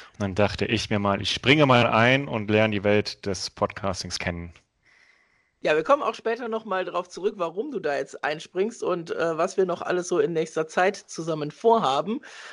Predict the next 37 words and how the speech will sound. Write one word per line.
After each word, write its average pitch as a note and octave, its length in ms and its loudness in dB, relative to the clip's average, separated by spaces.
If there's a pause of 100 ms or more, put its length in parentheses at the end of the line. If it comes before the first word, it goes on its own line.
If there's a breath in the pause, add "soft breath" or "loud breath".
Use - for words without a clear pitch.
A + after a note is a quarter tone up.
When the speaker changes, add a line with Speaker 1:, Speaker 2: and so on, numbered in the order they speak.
(160 loud breath)
Speaker 2:
Ähm, F#3+ 500 6
heute C4 460 6
lassen A3+ 300 0
wir A3 40 4
aber G#3+ 220 4
mal G3 460 0
alles A3+ 200 -4
so A3+ 60 6
ein G#3 120 4
bisschen A3 280 -4
außen F3 340 -6
vor, G#3+ 200 4
was G#3 180 -2
wir E3+ 100 0
sonst G3 240 -2
immer A3 160 2
machen. G#3+ 300 -4
Das F3+ 180 -4
heißt, G3 300 -2
ähm, E3+ 200 4
Jugend G3+ 460 -4
am G#3+ 100 -2
Anfang G#3+ 460 -2
lassen G#3 300 0
wir G#3 60 6
ein F#3+ 100 0
bisschen G#3 400 2 (480 loud breath)
weg. G3 340 4
Wir F#3 140 0
gehen F3+ 560 2
nicht - 320 0
auf F#3+ 140 4
die F3+ 120 -8
Spiele A3+ 600 0
an E3+ 280 0
sich E3+ 520 -4
ein, A#3+ 360 2